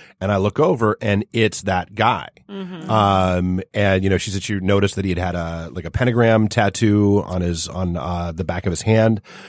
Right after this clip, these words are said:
Speaker 1: Um, and so, yeah, so that was like, she encountered Ramirez and didn't even know that it was him at the time 'cause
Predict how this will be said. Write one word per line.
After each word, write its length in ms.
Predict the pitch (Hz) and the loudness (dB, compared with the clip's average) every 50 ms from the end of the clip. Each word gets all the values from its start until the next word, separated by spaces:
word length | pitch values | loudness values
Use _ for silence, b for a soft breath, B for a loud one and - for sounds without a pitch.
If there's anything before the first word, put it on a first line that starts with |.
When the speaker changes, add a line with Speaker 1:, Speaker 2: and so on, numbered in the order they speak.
| B - | B -4
Speaker 1:
Um, 400 | 92 98 98 92 92 92 95 85 | 0 2 2 2 2 2 0 -2
and 140 | 95 104 101 | -2 -2 -2
so, 80 | - 117 | 0 2
yeah, 200 | 139 147 - 76 | 2 2 2 0
so 120 | - - | -2 -2
that 60 | 98 101 | 0 0
was 80 | 95 95 | 2 2
like, 160 | 104 98 82 87 - - - _ _ _ 87 92 92 95 95 85 | 2 2 0 -4 -12 -20 -20 _ _ _ -16 -14 -14 -12 -8 -6
she 440 | - - - 87 87 87 87 85 80 - - - | -4 -2 -2 0 0 0 0 0 -4 -8 -8 -4
encountered 680 | - 87 80 80 - - - 76 78 78 80 80 85 | -2 -2 -2 -2 -4 -6 -6 -4 -4 -4 -6 -4 -4
Ramirez 420 | 87 85 78 80 80 80 90 92 - | -2 -2 0 0 0 0 2 2 2
and 120 | 117 101 | 2 0
didn't 220 | 87 - 67 71 76 | 0 -4 -6 -4 -4
even 200 | 78 76 76 80 | -4 -2 0 2
know 280 | 92 - 76 - 67 - - | 2 4 4 4 2 0 -2
that 140 | - 80 73 | -2 -2 0
it 60 | 71 | 0
was 120 | 64 76 - | -2 -2 -2
him 120 | - 73 67 | -2 -4 -4
at 60 | 69 | -4
the 60 | 71 | -6
time 240 | - 69 67 67 69 | -6 -6 -6 -6 -6
'cause 300 | - 73 71 65 - | -6 -6 -6 -6 -8